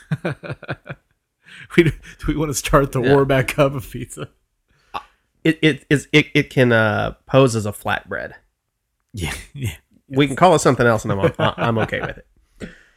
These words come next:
Speaker 2: Uh, years ago, I worked for a pizza place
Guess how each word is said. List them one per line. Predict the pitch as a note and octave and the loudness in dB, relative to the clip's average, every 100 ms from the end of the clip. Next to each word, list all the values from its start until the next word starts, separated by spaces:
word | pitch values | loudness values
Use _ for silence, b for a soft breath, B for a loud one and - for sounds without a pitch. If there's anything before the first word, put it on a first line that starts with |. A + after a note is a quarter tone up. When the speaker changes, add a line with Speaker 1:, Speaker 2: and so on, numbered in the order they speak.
| B | B
Speaker 2:
Uh, | C#3 B2+ A#2+ A2 - - _ _ _ _ _ | 6 8 6 4 0 -6 _ _ _ _ _
years | C3+ C3+ F3+ D3 | -4 2 2 2
ago, | A#2+ A2 F#2+ F#2+ - _ _ _ _ _ - | 2 2 0 -8 -16 _ _ _ _ _ 0
I | A#2 | 4
worked | A#2+ B2+ B2 - - | 4 2 0 -6 -20
for | _ A#2 A2 A2 G#2+ G#2+ - _ _ _ | _ -8 -4 -4 -2 -4 -8 _ _ _
a | A2+ G2+ | -10 -8
pizza | G#2 C3+ B2+ A#2 | -6 -6 -4 -6
place | - G2 F#2 - | -8 -10 -10 -16